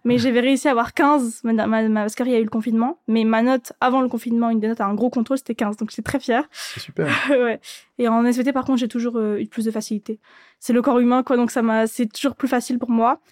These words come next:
Speaker 1: Et j'avais pareil dans les dix-sept, dix-huit, je crois, en terminale. Et, euh, bah, en fait, ma méthode de travail, bah, c'est, en fait, c'est, c'est ce que je, c'est ce que je pense que c'est un peu, ça va être un peu similaire à ce que je faisais en,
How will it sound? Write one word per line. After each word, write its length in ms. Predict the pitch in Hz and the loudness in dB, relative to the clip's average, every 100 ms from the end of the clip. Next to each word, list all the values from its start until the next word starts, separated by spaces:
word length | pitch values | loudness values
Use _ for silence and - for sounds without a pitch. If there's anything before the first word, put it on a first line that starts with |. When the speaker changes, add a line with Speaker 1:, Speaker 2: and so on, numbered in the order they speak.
| _ _ | _ _
Speaker 1:
Et 60 | 226 | -4
j'avais 240 | 208 202 | -2 -2
pareil 280 | 214 214 220 | -2 -2 -2
dans 80 | 208 | -2
les 120 | 208 | -4
dix-sept, 360 | 202 - 208 202 | -6 -8 -8 -6
dix-huit, 340 | 220 220 220 | -8 -6 -8
je 60 | - | -6
crois, 220 | 214 247 _ - | -6 -6 _ -10
en 60 | 214 | -4
terminale. 360 | 214 208 226 - - - - - - | -2 0 -2 -6 -18 -20 -20 -20 -4
Et, 220 | 247 233 | 0 2
euh, 240 | 220 220 214 | 2 0 0
bah, 100 | 214 | -2
en 40 | |
fait, 160 | 262 262 | 0 -2
ma 60 | |
méthode 160 | 240 220 | 0 -2
de 60 | |
travail, 360 | 220 240 226 247 | -2 -2 -2 0
bah, 180 | 220 214 | -2 -4
c'est, 720 | - - - - - - - | -6 -14 -14 -14 -14 -14 -10
en 80 | 226 | -6
fait, 160 | 254 254 | -4 -6
c'est, 840 | - - 220 214 208 208 208 208 | -10 -4 -2 0 -2 -2 -2 -4
c'est 180 | 208 - | -8 -10
ce 80 | - | -6
que 120 | 247 | -4
je, 80 | 240 | -4
c'est 240 | - - | -4 -8
ce 80 | 220 | -6
que 100 | 247 | -4
je 80 | 233 | -2
pense 180 | 320 311 | -2 -2
que 80 | 269 | -2
c'est 140 | 240 | 0
un 120 | 220 | 0
peu, 60 | 226 | 0
ça 100 | 233 | -2
va 40 | |
être 120 | 220 | 0
un 60 | 240 | 0
peu 80 | 277 | 2
similaire 400 | 277 254 240 226 | 2 2 2 0
à 60 | |
ce 80 | 220 | -2
que 80 | 240 | -4
je 120 | 214 | -4
faisais 300 | - 240 233 | -2 2 2
en, 300 | 208 190 190 | 2 -2 -6